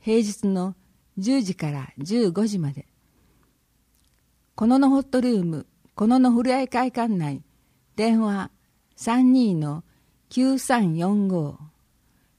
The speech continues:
開設日時は平日の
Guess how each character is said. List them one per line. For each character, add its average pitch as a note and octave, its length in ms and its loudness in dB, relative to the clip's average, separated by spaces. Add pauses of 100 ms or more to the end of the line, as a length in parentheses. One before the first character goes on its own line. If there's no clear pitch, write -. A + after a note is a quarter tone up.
(300)
開 A#3 200 0
設 B3 240 -2
日 G#3+ 260 0
時 D#3+ 100 -4
は D#3 300 -8 (460)
平 A#3 200 2
日 G3+ 340 -2
の F#3 260 -4